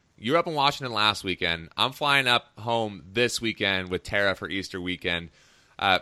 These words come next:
be there for Easter, yeah, but really gonna go see Aaron, our youngest brother, see him pitch. Uh, I have not got to see him pitch hardly at all in college, so I'm gonna go up there, see him play Concordia Portland. Down in Portland, played a few games there myself,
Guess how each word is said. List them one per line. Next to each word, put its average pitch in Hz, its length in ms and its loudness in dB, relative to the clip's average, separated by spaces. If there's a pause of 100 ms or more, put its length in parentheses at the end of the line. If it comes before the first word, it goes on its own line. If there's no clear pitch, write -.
(140)
be 143 80 2
there 147 120 6
for 135 100 -4
Easter, 123 380 0
yeah, 104 640 6
but 107 280 2
really 131 340 4
gonna 107 320 -6
go 107 140 2
see 98 400 -2
Aaron, 98 460 2
our 92 120 -2
youngest 98 400 0
brother, 95 260 2
see 104 240 -4
him 95 120 -4
pitch. - 580 -2
Uh, 87 340 4
I 101 120 0
have 104 140 0
not 101 200 2
got 104 60 -2
to 95 80 -2
see 104 240 -8
him 90 200 -10
pitch 98 220 -10
hardly 98 280 -2
at 73 120 -6
all 98 320 2
in 101 80 -8
college, 104 440 0
so 87 320 0 (380)
I'm 95 120 -2
gonna 107 140 -4
go 123 100 4
up 123 140 0
there, 117 260 4
see 123 220 -4
him 113 120 -4
play 113 280 2
Concordia 131 720 2
Portland. 165 800 2 (640)
Down 135 180 2
in 135 60 -4
Portland, 143 400 -2
played 131 220 4
a 123 40 0
few 127 200 -2
games 120 320 -2
there 117 400 2
myself, 110 760 2